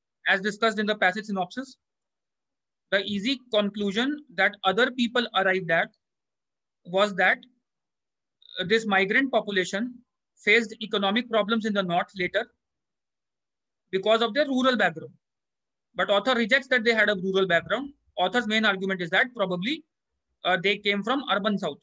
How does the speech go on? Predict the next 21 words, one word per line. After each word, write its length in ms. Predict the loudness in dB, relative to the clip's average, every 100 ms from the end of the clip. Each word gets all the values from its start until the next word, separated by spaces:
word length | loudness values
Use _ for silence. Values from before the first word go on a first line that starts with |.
| _
They 140 | -4 -2
moved 240 | 0 0
from 160 | 0 0
urban 240 | 0 0
south 160 | 0 0
to 60 | -2
urban 240 | -2 -2
north. 260 | -2 -4 _ _ _ _
They 160 | -2 0
were 120 | 2
not, 280 | 0 -2 2
uh, 600 | 4 4 4 4 2 0
they 80 | 0
did 120 | -2
not 140 | -2 -2
have 100 | -2
a 40 |
rural 280 | -2 0 0
background 400 | 0 -2 -4 -6
per 80 | -8
se. 140 | -10